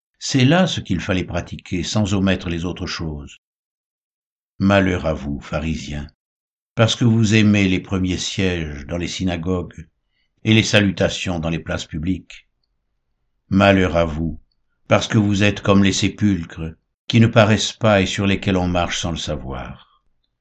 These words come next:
Un des docteurs de la loi prit la parole et lui dit, « Maître, en parlant de la sorte, c'est aussi nous que tu outrages. »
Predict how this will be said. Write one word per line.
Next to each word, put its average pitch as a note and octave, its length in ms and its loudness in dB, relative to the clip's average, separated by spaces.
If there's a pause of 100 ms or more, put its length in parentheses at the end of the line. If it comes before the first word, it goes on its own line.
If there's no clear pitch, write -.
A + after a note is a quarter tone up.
(340)
Un F#2+ 160 2
des F#2+ 120 2
docteurs G2+ 380 0
de F#2+ 60 0
la F2 140 2
loi F#2 320 0
prit F#2 140 -6
la F2 120 0
parole G2 400 0
et F2+ 60 0
lui E2+ 200 -4
dit, « F2+ 160 -2
Maître, F2+ 480 0 (540)
en B2 160 2
parlant G2+ 360 4
de E2+ 80 -2
la F2 140 0
sorte, - 460 -4 (420)
c'est A#2+ 240 0
aussi F2 280 0
nous E3 200 4
que A3+ 120 -2
tu D#3+ 140 -4
outrages. » F2 800 0